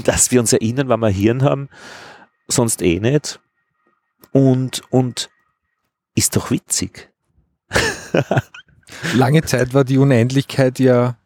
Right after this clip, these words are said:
Speaker 2: nur Gott vorbehalten, oder? Das Einzige,
Speaker 1: Ja,
Speaker 2: was
Speaker 1: genau,
Speaker 2: man als
Speaker 1: eh.
Speaker 2: unendlich
Speaker 1: Genau.
Speaker 2: akzeptiert hat, war
Speaker 1: Genau. Ja, ich mein, wenn ich die Religion auch entwerfen würde, weil würde ich das Universum entwerfen, musste ich ja auch die Religion entwerfen,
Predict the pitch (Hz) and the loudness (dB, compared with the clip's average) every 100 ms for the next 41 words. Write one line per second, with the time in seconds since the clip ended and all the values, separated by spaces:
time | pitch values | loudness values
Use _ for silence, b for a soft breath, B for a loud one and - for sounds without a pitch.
0 | _ _ 120 143 - 113 - - 90 82 | _ _ -2 -2 0 -4 -4 -4 -2 -2
1 | 87 85 87 104 131 214 175 127 110 131 | -4 -6 -6 0 2 4 2 2 2 4
2 | 127 147 139 139 139 135 131 185 160 143 | 4 4 4 2 2 2 4 4 4 4
3 | 123 127 147 143 147 - - 175 147 120 | 4 2 2 0 0 -2 0 0 2 0
4 | 90 90 - 135 143 - 143 123 110 107 | 2 0 -2 0 0 2 -2 0 0 2
5 | 107 120 113 92 - _ _ _ _ _ | 2 0 -4 -6 -10 _ _ _ _ _
6 | _ _ _ _ _ _ _ B B - | _ _ _ _ _ _ _ B B -2
7 | 185 240 285 165 180 175 165 139 160 190 | 0 2 0 -2 -2 -2 0 0 0 -2
8 | - 165 156 143 139 151 208 156 147 135 | 2 4 4 2 2 2 0 -2 -2 -2
9 | 123 98 104 - 101 98 95 98 98 113 | 2 2 0 -6 0 2 4 2 2 2
10 | 131 113 113 123 107 92 113 139 123 113 | 2 0 -2 0 2 2 2 -2 -2 -2
11 | 113 123 117 127 - 123 110 - 120 113 | -2 -6 -8 -8 -4 0 0 0 -2 0
12 | 110 113 151 113 - 98 - 131 | 0 -4 -4 -4 -2 -2 -4 -10